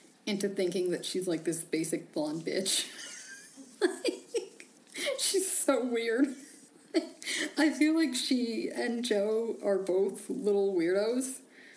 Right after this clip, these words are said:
like, secret weirdos, and they found each other, and that's why it works so well.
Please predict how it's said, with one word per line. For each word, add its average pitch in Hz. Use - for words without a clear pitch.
like, 175
secret 196
weirdos, 233
and 208
they 196
found 185
each 214
other, 233
and 190
that's 175
why 165
it 170
works 165
so 220
well. 233